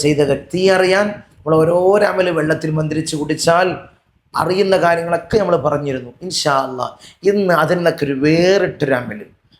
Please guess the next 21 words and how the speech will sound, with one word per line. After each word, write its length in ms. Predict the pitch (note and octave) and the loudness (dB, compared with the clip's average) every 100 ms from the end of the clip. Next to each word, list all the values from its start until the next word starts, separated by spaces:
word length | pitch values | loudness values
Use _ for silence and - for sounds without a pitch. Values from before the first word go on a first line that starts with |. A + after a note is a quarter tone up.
| - | -6
കുറേ 240 | C#3 D3 D#3+ F#3 G#3+ A#3 A#3+ | -4 -2 0 0 2 2 2
ആളുകൾക്ക് 480 | A3 G#3 F#3+ - F3 | 2 2 0 -2 -4
റിസൾട്ട് 380 | D#3 D#3 D3 | -2 -2 -2
ലഭിച്ച 360 | D3 C3+ C#3 - C#3+ - - | -4 -4 -6 -8 -10 -10 -6
ഒരു 180 | F#3 F3+ C3+ | -2 0 -2
അമൽ 240 | C3 B2 - _ _ _ C#3 | -4 -6 -10 _ _ _ -6
നമ്മളിന്ന് 320 | C#3+ D3 C#3+ | -2 0 0
പറയാൻ 260 | C3+ C3+ C3 | 0 0 -4
പോവാണ്. 300 | - - - _ _ _ _ _ _ _ _ _ _ - | -8 -14 -18 _ _ _ _ _ _ _ _ _ _ -8
ഇൻഷാ 300 | D#3 - D3+ | -4 0 0
അല്ലാ, 140 | C3+ C#3+ D3 | 0 0 0
എല്ലാവരും 480 | E3+ F#3+ G3+ F#3+ | 0 0 2 0
ഇത് 80 | D3+ D#3+ | -2 -4
സ്വീകരിക്കുക, 600 | - C3 C3+ B2+ - - | -4 -2 -2 -4 -8 -6
എല്ലാവരും 400 | F3 G3+ D3 D#3+ | -2 -2 -2 -4
ഇത് 80 | - | -6
സ്വീകരിക്കുക. 520 | C#3 C3+ C#3 C3 C3+ - - - - | -10 -6 -6 -6 -8 -10 -14 -20 -4
ഇങ്ങനെ 200 | D#3+ D#3 D#3 | 0 0 0
പ്രയാസങ്ങളുള്ള 1000 | D#3 D#3+ F3 F#3+ F#3+ - F#3+ D#3+ D#3 D3+ C#3+ | 2 4 2 2 0 -2 0 0 2 2 0
ആളുകൾ, 280 | C#3 B2+ B2 - _ _ | -2 -6 -10 -14 _ _
സംശയമുള്ള 840 | - E3 F3 F3+ D#3+ - A#3 G#3 | -4 -2 -2 -2 -2 2 2 4